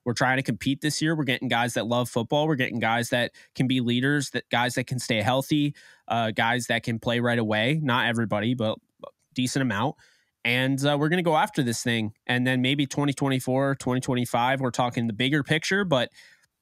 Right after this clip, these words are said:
you know, we're, we're gonna try our best to, to win a Super Bowl this year. And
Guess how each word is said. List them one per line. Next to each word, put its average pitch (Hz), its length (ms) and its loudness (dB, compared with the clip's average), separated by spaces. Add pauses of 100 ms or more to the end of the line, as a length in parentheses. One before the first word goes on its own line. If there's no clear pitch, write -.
(120)
you 123 120 2
know, 139 320 2
we're, 131 200 0
we're 139 160 2
gonna 147 180 2
try 135 400 2
our 127 140 2
best 120 320 0
to, 127 200 2
to - 140 -4
win 123 140 2
a 123 40 0
Super 127 300 0
Bowl 127 220 2
this 123 200 0
year. 147 280 2
And 131 180 0